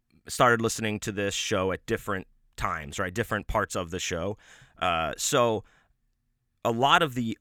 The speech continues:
early episodes, a lot of those early stories are now lost to, or not lost, but they're just not available,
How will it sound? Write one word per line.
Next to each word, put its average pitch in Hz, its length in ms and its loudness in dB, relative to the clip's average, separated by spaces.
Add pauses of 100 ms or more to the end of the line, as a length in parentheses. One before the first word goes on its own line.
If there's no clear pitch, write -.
early 127 420 2
episodes, 95 580 0
a 101 60 -2
lot 110 160 0
of 123 60 -4
those 113 240 0
early 107 260 0
stories 101 800 -2
are 95 100 2
now 90 460 0 (400)
lost 101 680 0
to, - 180 -8
or 101 80 2
not 110 180 0
lost, 76 340 -6
but 98 100 -8
they're 104 100 -2
just 101 180 -6
not 107 220 2
available, 98 680 0